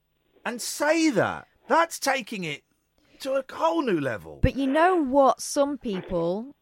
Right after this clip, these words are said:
Speaker 2: will be, the, the, the arsehole minority will be thinking wh-, while we're having this conversation.
Speaker 1: Yeah.
Speaker 2: Virtue signalling.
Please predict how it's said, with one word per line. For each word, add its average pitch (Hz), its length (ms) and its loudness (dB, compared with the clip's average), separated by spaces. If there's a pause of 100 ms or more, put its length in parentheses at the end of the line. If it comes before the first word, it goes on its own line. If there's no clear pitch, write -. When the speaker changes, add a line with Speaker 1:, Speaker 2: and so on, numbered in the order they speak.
(800)
Speaker 2:
will 208 280 2
be, 208 280 -2 (400)
the, 196 240 -10 (160)
the, 240 80 -6 (180)
the 254 120 -4
arsehole 170 540 -2
minority 180 640 -4
will 165 120 -2
be 170 140 -4
thinking 175 760 -8
wh-, - 200 -8
while 185 140 2
we're 180 60 0
having 180 200 -6
this 180 120 -6
conversation. 175 680 -6
Speaker 1:
Yeah. 107 160 -4 (680)
Speaker 2:
Virtue 190 320 -2
signalling. 156 440 -10